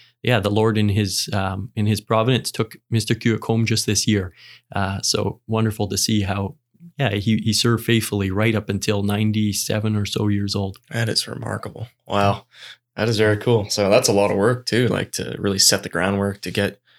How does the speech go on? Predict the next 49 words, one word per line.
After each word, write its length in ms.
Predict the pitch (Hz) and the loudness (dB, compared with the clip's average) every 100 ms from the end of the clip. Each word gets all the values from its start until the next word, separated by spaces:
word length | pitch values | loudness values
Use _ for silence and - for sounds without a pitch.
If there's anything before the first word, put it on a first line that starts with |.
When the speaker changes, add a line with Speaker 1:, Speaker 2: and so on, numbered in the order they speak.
| _ - | _ -4
Speaker 2:
your 120 | 95 | 0
name 280 | 95 98 101 | 2 4 4
out 180 | 101 95 | 2 2
there 280 | 92 95 95 | 2 4 2
and 120 | 92 | -2
a 60 | |
lot 140 | - 98 | -4 -4
of 80 | 95 | -4
connections. 580 | 107 98 - 107 98 | -4 -4 -2 -4 -4
And 140 | - - - - - - _ | -6 -8 -10 -16 -20 -20 _
wow, 180 | - - - | -8 -6 -4
that 140 | - | 0
is 60 | 101 104 92 | 4 4 4
Speaker 1:
Huge. 200 | - - | -2 -6
Speaker 2:
yeah. 100 | - | 0
Speaker 1:
Yeah, 80 | 101 | 2
it 200 | 95 - | 2 -4
was 220 | 98 104 - | -14 -12 -14
huge. 120 | - - | -12 -2
Speaker 2:
It's 120 | - | 0
inspiring 480 | 101 101 110 104 98 | 2 4 4 2 0
for, 280 | 104 98 | 0 2
uh, 160 | 98 95 | 2 2
anybody 360 | - 110 104 101 | 2 4 4 4
younger 300 | 101 107 104 | 4 4 2
than 220 | 101 95 | 2 2
eighty-four. 460 | 98 101 113 117 117 - - | 2 0 2 2 2 2 2
<laughs> 80 | 190 622 202 - 196 - | 2 4 0 0 -6 -6
Speaker 1:
Yeah. 120 | 98 90 - 131 - | -8 -4 -4 -4 0
Speaker 2:
Or 120 | 98 | 2
even 300 | 98 101 98 | 4 4 4
anybody 380 | 98 98 98 98 | 4 4 2 2
in 100 | 101 | 0
their 120 | 98 | 0
eighties 360 | 95 98 98 - - - - - | 0 -2 -4 -10 -18 -18 -18 -4
or 100 | 107 | 0
nineties. 400 | 101 101 98 - - - - - _ | 2 2 0 -2 -6 -18 -20 -20 _
So 100 | - | 4
that's 160 | 135 147 | 4 6
neat. 280 | 190 202 - | 2 2 2
Okay, 300 | 120 85 98 _ | 0 0 -2 _
cool. 240 | - 98 - - - - | 0 2 -2 -14 -16 -2
There 140 | 123 | 4
was 100 | 127 | 6
another 260 | 127 131 156 | 6 6 4
part 360 | - 120 117 - | 4 4 4 4
in 80 | |
the 60 | 110 | 4
book, 420 | 101 107 104 - | 4 2 0 -8